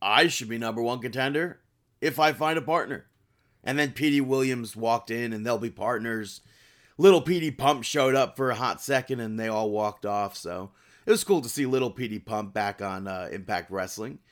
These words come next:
Next match, we saw Willie Mack pick up the victory over Sam Beal. Pretty much just a showcase match for Willie Mack. And then W Morrissey attacked Willie Mack afterwards.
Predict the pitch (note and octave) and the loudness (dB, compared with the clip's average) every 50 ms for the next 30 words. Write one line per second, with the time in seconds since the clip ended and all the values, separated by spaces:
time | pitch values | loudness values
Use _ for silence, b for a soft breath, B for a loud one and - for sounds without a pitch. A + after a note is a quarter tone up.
0 | b b b b b b b b b - B2 C#3 C#3+ C3+ - C3 C#3+ D#3+ D#3+ D#3+ | b b b b b b b b b -4 0 0 2 0 0 -2 -2 0 2 2
1 | E3 D3 - C#3+ C#3+ - - D#3 D3 C#3+ D3 D#3 D#3 D#3 D3+ D3 D3+ D#3 D#3 D3+ | 2 2 0 -2 -2 0 2 4 6 6 8 8 8 6 6 4 2 2 2 2
2 | D3 - - D#3 C#3+ C3 C3+ A#2+ C3+ C#3+ C3+ C3+ C#3+ C#3 C3 B2 B2 - - - | 2 2 2 2 2 2 2 2 4 4 4 4 2 2 2 2 0 -2 -2 0
3 | C#3 C3 C3 C3 B2+ A#2+ A#2+ C3+ C3+ C#3 C#3 C#3 C3+ B2 b b b b b b | 2 2 2 0 0 0 2 4 4 6 4 4 0 -2 b b b b b b
4 | b b b b b b - D#3 D3+ C#3+ C#3+ C#3+ C#3 - - D3+ C#3 C3 - B2+ | b b b b b b 0 2 2 4 4 4 2 2 2 0 0 0 -2 -4
5 | A#2 - - C#3 C3 C3 B2 - C#3 C3 A#2+ - A2 A#2 B2 B2 A#2+ G#2+ - - | -4 -2 0 2 2 2 4 4 4 2 2 2 -2 -4 -2 -2 -2 -4 -4 -4
6 | A#2+ A#2 A#2 A#2 A#2 A#2 A2+ G#2+ A2+ A2+ A2+ A#2+ B2 B2 - - - _ _ - | 0 0 2 2 0 0 -2 -2 -2 -2 0 0 -2 -4 -6 -12 -20 _ _ -10
7 | G#2 A2+ A#2 A#2+ A#2+ A#2 A2+ A2 B2 A#2+ B2 B2+ B2 A#2+ A#2+ A#2+ B2 B2+ B2 B2 | -8 -6 -4 -4 -4 -4 -2 -2 -2 -2 -2 -2 -4 -2 -2 -2 0 0 -2 -2
8 | - - B2 B2 B2 B2 A#2+ A#2+ A2+ - _ _ _ _ _ _ _ _ - C3 | -4 -2 -2 -2 0 -2 -2 -4 -8 -10 _ _ _ _ _ _ _ _ -2 -2
9 | C#3 C3+ C#3+ B2+ C#3 C#3+ D3 C3+ - A2+ C3 C3+ C#3 C#3+ C#3 C#3+ D3 D#3 E3 - | 0 2 4 6 6 6 4 0 -2 2 4 4 4 4 4 2 0 0 0 0
10 | D#3+ B2 G2+ G2+ - F#2+ E2 D2+ C2+ A1 G#1+ - - - - - | -2 -2 -4 -4 -8 -10 -10 -10 -10 -12 -14 -14 -16 -16 -16 -18